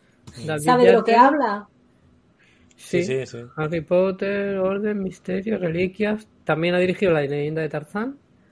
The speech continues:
Speaker 3: Y ya está.
Speaker 1: que es la de, la de Alexander Skarsgård.
Speaker 3: Sí.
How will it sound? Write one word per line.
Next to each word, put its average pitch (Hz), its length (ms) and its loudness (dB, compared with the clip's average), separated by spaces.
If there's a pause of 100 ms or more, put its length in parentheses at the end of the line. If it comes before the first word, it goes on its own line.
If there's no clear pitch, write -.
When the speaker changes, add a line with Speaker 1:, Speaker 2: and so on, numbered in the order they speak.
(360)
Speaker 3:
Y 120 140 -8
ya 107 80 -2
está. 160 220 -2
Speaker 1:
que 156 60 2
es 151 100 -6
la 156 180 2
de, 139 600 -2 (160)
la 151 180 -8
de 135 480 -4
Alexander 143 560 -2
Skarsgård. 202 500 -4 (760)
Speaker 3:
Sí. 117 80 -14